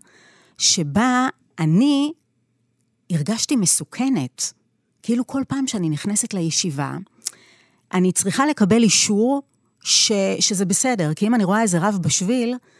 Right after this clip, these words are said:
אז ישר מהמבט שלו, אני כבר קולטת אם הרכזת אחר כך תקרא לי לשיחה, שהחצאית שלי פרחונית מדי.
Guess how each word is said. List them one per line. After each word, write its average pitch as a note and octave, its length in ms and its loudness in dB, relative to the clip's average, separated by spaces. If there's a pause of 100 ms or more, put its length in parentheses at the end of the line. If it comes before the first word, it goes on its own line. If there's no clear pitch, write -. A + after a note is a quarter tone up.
(140)
אז D#3 120 -2
ישר A#3+ 180 2
מהמבט A3 440 2
שלו, F#3+ 380 2
אני D#3+ 160 2
כבר G#3 260 0
קולטת G#3+ 440 -2
אם E3 120 0
הרכזת E3 340 -4
אחר F3 180 -4
כך E3+ 160 -12
תקרא D#3 260 -6
לי D#3 100 -2
לשיחה, D3 420 -4 (480)
שהחצאית F3 520 -4
שלי G3+ 180 0
פרחונית D#3+ 500 -2
מדי. C#3 360 -4